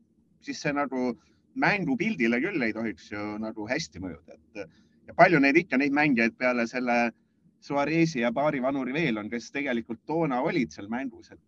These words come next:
äh, uued, noored, vihased, äh, Ghana poisid, ma tar-, kahtlustan, neil on tegelikult mõnes mõttes nagu natukene ükskõik, mis kaksteist aastat tagasi juhtus. Nende asi on sellel turniiril nüüd näidata, et seal pole vahet, et, äh, Suarez, äh, lipab ringi, et,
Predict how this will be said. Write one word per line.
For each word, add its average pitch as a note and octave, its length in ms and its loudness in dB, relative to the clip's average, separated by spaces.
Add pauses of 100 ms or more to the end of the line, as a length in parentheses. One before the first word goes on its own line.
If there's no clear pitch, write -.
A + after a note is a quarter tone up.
äh, A#2 160 -2
uued, C#3+ 400 0
noored, C#3+ 320 -2
vihased, C3 460 -2 (100)
äh, B2 160 -6
Ghana D3 320 -2
poisid, C#3+ 380 -8
ma A#2 100 -6
tar-, D3 220 -4 (180)
kahtlustan, A#2+ 460 -2
neil C#3+ 160 -2
on G#2+ 80 -6
tegelikult C#3 320 -4
mõnes D3 180 -2
mõttes - 240 -16
nagu A#2 160 -4 (560)
natukene C3+ 560 2
ükskõik, A2+ 380 -2 (100)
mis - 160 -10
kaksteist B2+ 400 -2
aastat A#2 240 -6
tagasi B2+ 320 -4
juhtus. G#2+ 240 -12
Nende C3+ 240 0
asi B2 240 0
on A#2 80 4
sellel D3+ 380 0
turniiril A#2 500 -2
nüüd A2+ 160 -2
näidata, C#3 560 -4
et - 220 -20 (260)
seal B2+ 140 -4
pole B2 180 -2
vahet, A2+ 320 2
et, F2+ 160 -10
äh, G#2+ 160 -2
Suarez, A#2+ 480 0
äh, A2+ 320 2 (560)
lipab B2+ 240 2
ringi, C3+ 400 4
et, - 80 -8